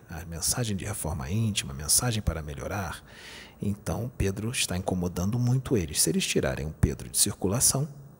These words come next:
<clears throat> eles conseguem atrapalhar bastante. Se tirarem o Pedro de circulação, até colocar outro no lugar do Pedro,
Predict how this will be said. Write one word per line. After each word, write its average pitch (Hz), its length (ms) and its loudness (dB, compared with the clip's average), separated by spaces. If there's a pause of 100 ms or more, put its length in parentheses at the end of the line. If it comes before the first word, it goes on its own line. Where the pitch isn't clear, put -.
(240)
<clears throat> - 760 2 (880)
eles - 200 -4
conseguem 87 720 -2
atrapalhar 87 540 -4
bastante. 85 600 -4 (1200)
Se - 160 -4
tirarem 60 400 -2
o 82 60 -6
Pedro - 320 -2
de - 80 -2
circulação, - 680 0
até 113 320 -4
colocar 95 480 0
outro 101 340 0
no 76 120 -6
lugar 80 300 -4
do - 100 -10
Pedro, 104 420 -2